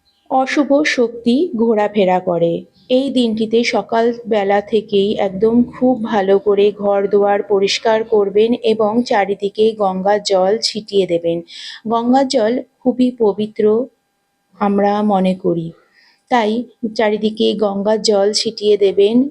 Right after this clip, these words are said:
তাতে কোনো রকম অশুভ শক্তি কিন্তু আপনার পরিবারে আসতে পারবে না। এবং নিজেও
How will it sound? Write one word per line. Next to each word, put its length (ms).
তাতে 320
কোনো 300
রকম 480
অশুভ 440
শক্তি 440
কিন্তু 360
আপনার 520
পরিবারে 640
আসতে 360
পারবে 440
না। 240
এবং 500
নিজেও 640